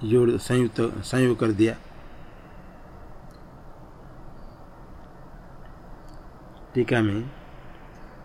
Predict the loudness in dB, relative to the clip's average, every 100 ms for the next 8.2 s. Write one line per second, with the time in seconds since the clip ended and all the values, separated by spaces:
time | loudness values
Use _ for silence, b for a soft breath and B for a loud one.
0 | -18 -18 -18 -16 -16 -14 -14 -16 -16 -14
1 | -14 -14 -16 -16 -16 -16 -14 -14 -14 -16
2 | -14 -2 2 8 8 6 4 4 4 4
3 | 6 8 6 2 2 4 6 8 8 6
4 | 4 4 4 4 4 4 4 4 6 6
5 | 4 0 -8 -14 -16 -16 -14 -14 -14 -14
6 | -2 4 4 6 6 8 8 10 8 6
7 | 6 6 2 0 -2 2 0 0 2 4
8 | 4 2